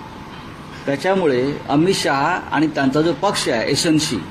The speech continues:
हे कोणत्याही थराला जातील मुंबईवर कब्जा मिळवण्यासाठी, पण आम्ही ते होऊ देणार नाही.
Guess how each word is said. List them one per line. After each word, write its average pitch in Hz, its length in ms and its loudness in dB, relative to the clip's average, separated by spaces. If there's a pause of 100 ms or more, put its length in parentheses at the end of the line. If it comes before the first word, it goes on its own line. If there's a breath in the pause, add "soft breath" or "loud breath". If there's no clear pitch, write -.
(1040)
हे 180 80 2
कोणत्याही 196 460 2
थराला 180 320 4
जातील 160 420 2
मुंबईवर 156 460 4
कब्जा 139 360 0
मिळवण्यासाठी, 113 640 -2
पण - 160 -2
आम्ही 180 220 4
ते 208 60 2
होऊ 180 200 6
देणार 120 280 2
नाही. - 180 -14